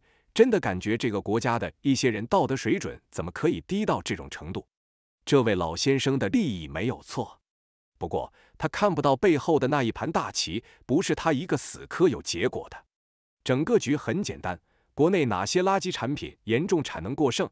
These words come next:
传统的国货内销的思维在国内卖根本没钱赚，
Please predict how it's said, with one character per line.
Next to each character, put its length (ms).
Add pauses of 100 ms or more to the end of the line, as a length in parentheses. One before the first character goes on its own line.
(160)
传 300
统 180
的 100
国 200
货 180
内 200
销 200
的 80
思 180
维 300
在 200
国 180
内 120
卖 240 (100)
根 280
本 120
没 200
钱 200
赚， 180